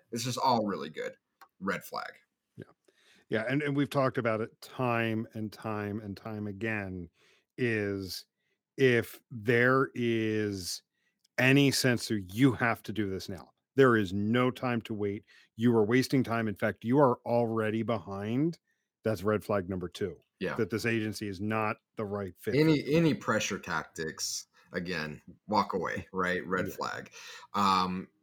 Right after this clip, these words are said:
Speaker 1: pressure tactics tend to come, and this happens in the product space as well, you know, we're talking used car sales, um, this happens in the product space as well,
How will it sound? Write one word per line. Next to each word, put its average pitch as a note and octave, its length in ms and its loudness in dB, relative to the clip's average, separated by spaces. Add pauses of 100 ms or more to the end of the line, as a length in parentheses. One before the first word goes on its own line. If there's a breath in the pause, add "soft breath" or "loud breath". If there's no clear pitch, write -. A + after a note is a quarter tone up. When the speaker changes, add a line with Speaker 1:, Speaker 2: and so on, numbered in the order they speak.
(520)
Speaker 1:
pressure D#3 480 2
tactics - 720 -6
tend B2 360 -6
to B2 100 -4
come, A2+ 260 -4
and A#2 120 0
this C#3 140 -2
happens C#3+ 380 0
in A#2+ 80 0
the G#2 80 -2
product G#2+ 360 0
space - 300 -8
as D#2+ 100 -10
well, F#2+ 300 -4
you F2+ 80 -8
know, D2 80 -6
we're C#2 100 -6
talking F#2+ 320 -4
used F#2 220 -6
car B2 160 2
sales, F2 480 -4 (440 loud breath)
um, G2+ 380 6
this B2 160 0
happens D#3 360 4
in C3 100 2
the A#2+ 60 2
product G2+ 400 0
space F#2 440 -2
as E2 260 -6
well, A2 520 6